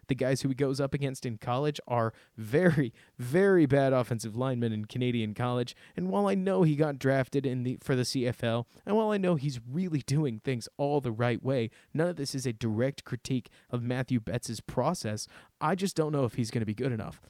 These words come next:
He seems to me like he's going to be this year's Braverman, this year's Tanner Gentry, this year's Camp All-Star that just doesn't actually matter. And yo-, I'm sure you'll see plenty of big highlights from him in the preseason.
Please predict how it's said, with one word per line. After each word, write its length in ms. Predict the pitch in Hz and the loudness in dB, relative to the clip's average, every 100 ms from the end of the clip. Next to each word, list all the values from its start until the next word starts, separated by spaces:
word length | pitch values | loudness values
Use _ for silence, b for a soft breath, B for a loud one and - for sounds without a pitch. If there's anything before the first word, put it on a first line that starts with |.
| b | b
He 320 | - 175 202 | -10 -6 -4
seems 400 | 208 - 185 170 | -4 -4 -4 -4
to 80 | - | -2
me 300 | 139 143 139 - B | -2 -2 -4 -8 B
like 140 | - 135 | -2 0
he's 140 | 127 | 0
going 200 | 123 123 | -2 -2
to 40 | 127 | 0
be 180 | 127 | 0
this 300 | 120 156 - | 0 -2 -2
year's 300 | 143 139 139 | 0 0 -2
Braverman, 720 | 113 - 120 139 131 127 123 120 B B | -4 -4 0 0 2 0 -2 -4 B B
this 240 | 139 160 - | -2 0 2
year's 220 | 147 131 | 0 0
Tanner 280 | - 135 131 | -6 -6 -6
Gentry, 680 | 110 117 135 127 135 123 120 B B | -4 -2 -2 0 0 0 -2 B B
this 200 | 185 - | 4 6
year's 220 | 190 170 | 2 0
Camp 320 | - 160 156 | 0 -2 0
All-Star 480 | 139 135 - 135 135 | 2 0 0 0 2
that 220 | 120 - | 0 -6
just 560 | 110 - 135 143 - _ - | -4 2 2 2 -2 _ -8
doesn't 440 | 117 131 127 131 _ - | -2 0 0 -4 _ -10
actually 560 | 139 131 131 - 123 117 | -6 -6 -4 -4 -2 -2
matter. 680 | 107 104 117 110 98 - - b b - | -4 -8 -8 -6 -6 -10 -16 b b -4
And 200 | 185 170 | -2 0
yo-, 120 | 180 | 0
I'm 100 | 180 | 0
sure 340 | 165 - 185 | -2 4 6
you'll 200 | 175 156 | 6 4
see 180 | 131 147 | 0 -4
plenty 340 | 127 - 135 131 | -4 -6 -4 -2
of 120 | 117 | 0
big 220 | 127 117 | 0 0
highlights 400 | 120 120 120 110 | -2 -2 -2 -2
from 160 | - 113 | -6 -4
him 120 | 117 | -4
in 60 | |
the 80 | 110 | -4
preseason. 560 | - 135 120 117 107 | -2 -2 -2 -4 -8